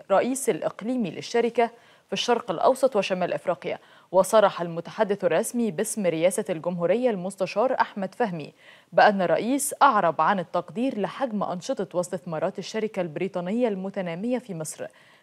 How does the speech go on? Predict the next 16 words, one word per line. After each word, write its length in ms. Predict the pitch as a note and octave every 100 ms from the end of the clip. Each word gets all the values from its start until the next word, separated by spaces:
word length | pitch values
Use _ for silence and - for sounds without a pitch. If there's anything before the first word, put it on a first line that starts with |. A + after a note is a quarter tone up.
| -
بما 240 | G3 F3
لها 200 | E3 F#3+
من 180 | F3 E3+
إسهام 500 | E3 - B3 A3 F#3
في 180 | E3+ G#3
عمليات 600 | E3 E3+ C#3+ C#3+ F#3+ -
الاستكشاف 560 | F3+ - F3 B3 C#4 C#4 _ - _ F#3+
والإنتاج 720 | G#3 A3 A3 G3+ C#4 C4 E3+
للغاز 420 | D#3+ D#3+ B3 G#3+
والبترول، 600 | G#3 D3+ E3+ E3+ D#3+ - - _ - -
وبما 360 | G3 F3+ F#3+ D#3+
يدعم 360 | F#3 G#3 F3+
هذا 240 | E3+ G3+ E3
القطاع 520 | - F3+ - C4 C4
بصورة 480 | F#3 F#3 A#3 G3+ F#3
محورية، 800 | F#3 D#3+ D3+ F#3 F#3 A#3+ E3 -